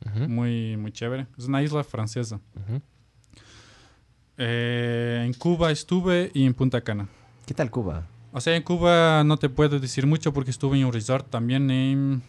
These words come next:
Speaker 1: Claro, eso no es Cuba, casi, casi.
Speaker 2: No, y era muy caro ir a Habana. Entonces, mm, me dio mucha pena de no conocer Cuba de verdad y quiero volver a Cuba para, para conocer la,
Speaker 1: La Habana,
Speaker 2: la
Speaker 1: pues,
Speaker 2: realidad.
Speaker 1: claro.
Speaker 2: Claro, Habana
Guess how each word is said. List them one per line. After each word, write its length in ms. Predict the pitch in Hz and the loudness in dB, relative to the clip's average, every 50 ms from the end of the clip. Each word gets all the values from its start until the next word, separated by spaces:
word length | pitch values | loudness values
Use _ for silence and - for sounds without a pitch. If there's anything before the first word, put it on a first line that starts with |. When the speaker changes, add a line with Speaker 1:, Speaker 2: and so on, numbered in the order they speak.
| - - - - | -16 -20 -14 -6
Speaker 1:
Claro, 220 | 113 117 120 123 | -2 0 2 2
eso 180 | 131 - - 120 | 0 0 -2 -2
no 100 | 117 120 | 0 0
es 120 | 117 113 | 0 0
Cuba, 400 | - - 117 110 104 95 98 - - | 0 2 2 4 4 2 0 -2 -2
casi, 260 | - 107 101 - 110 | -4 -4 -2 -2 -2
casi. 160 | 117 120 123 127 | 0 2 2 4
Speaker 2:
No, 280 | 131 135 131 120 110 - - _ | 4 4 2 2 -2 -6 -12 _
y 320 | - 127 127 127 127 127 127 | -4 -2 0 2 2 2 2
era 160 | 131 135 139 | 2 2 2
muy 180 | 135 139 135 127 | 2 2 2 0
caro 260 | - 135 131 131 127 127 | 0 0 0 2 2 2
ir 100 | 123 123 | 2 2
a 100 | 117 113 | 0 0
Habana. 340 | 110 120 120 117 113 110 - - _ _ _ _ _ _ | 0 0 -2 -2 -2 -4 -8 -14 _ _ _ _ _ _
Entonces, 1080 | 143 123 - 131 127 - - 131 127 123 - - - - - - - - - - - - _ _ - - | -18 -10 -6 -6 -6 -6 -6 -6 -6 -6 -6 -8 -10 -12 -12 -12 -14 -14 -16 -16 -18 -20 _ _ -20 -18
mm, 460 | - - 139 139 67 - 131 131 - - - - - | -14 -12 -12 -10 -10 -10 -10 -12 -12 -14 -10 -4 0
me 140 | 123 127 131 | 0 2 4
dio 180 | 135 139 147 147 | 4 4 4 4
mucha 380 | 156 156 156 - - 123 - | 2 0 -2 -2 -4 -6 -4
pena 300 | - 127 131 139 139 135 | -2 -2 0 0 0 -2
de 80 | 123 120 | -2 -2
no 140 | 123 123 123 | -2 -2 -4
conocer 400 | - 117 117 113 - - 120 120 | -4 -4 -6 -4 -4 -6 -8 -6
Cuba 280 | - 147 143 139 143 131 | -4 -4 -2 0 0 0
de 100 | 131 120 | 0 0
verdad 360 | 127 127 131 147 151 151 147 - | 0 0 2 2 0 0 -2 -6
y 100 | - 110 | -12 -14
quiero 300 | - - 123 123 135 131 | -8 -6 -4 -4 -4 -4
volver 400 | 117 110 107 107 110 120 120 113 | -6 -6 -8 -6 -6 -4 -4 -4
a 60 | 107 104 | -6 -6
Cuba 300 | - 120 117 123 117 113 | -8 -8 -6 -6 -6 -6
para, 380 | - 107 101 101 104 101 98 | -6 -8 -6 -6 -8 -8 -8
para 200 | - - 107 113 110 | -10 -8 -8 -6 -4
conocer 400 | - 123 127 120 - 139 131 127 | -2 -2 -2 -2 -2 -4 -4 -4
la, 420 | 123 113 107 104 101 98 98 - - | -4 -4 -6 -6 -8 -10 -12 -10 -8
Speaker 1:
La 100 | 98 98 | -6 -6
Habana, 280 | 101 127 170 202 - 123 | -4 -2 -2 0 0 0
Speaker 2:
la 60 | 120 | 0
Speaker 1:
pues, 120 | 110 113 110 | 0 -2 -2
Speaker 2:
realidad. 280 | 117 113 117 - 110 | -2 -2 -2 -2 -2
Speaker 1:
claro. 180 | 107 120 117 - - | -2 -4 -4 -6 -8
Speaker 2:
Claro, 340 | - 113 123 120 110 101 101 | -6 -4 -4 -4 -4 -4 -6
Habana 500 | 107 113 127 139 151 151 143 143 135 - | -4 -2 0 0 0 0 0 -2 -4 -6